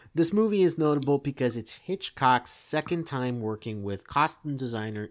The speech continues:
Edith Head. He'd worked with her nearly a decade prior on Notorious, uh, and Edith was an amazing, prolific costume designer who worked on movies like The Great Gatsby,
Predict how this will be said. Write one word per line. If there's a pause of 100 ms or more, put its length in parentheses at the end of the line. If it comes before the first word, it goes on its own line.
Edith
Head. (760)
He'd
worked
with
her
nearly
a
decade
prior
on
Notorious, (680)
uh,
and
Edith
was
an
amazing,
prolific
costume
designer
who
worked
on
movies
like
The
Great
Gatsby,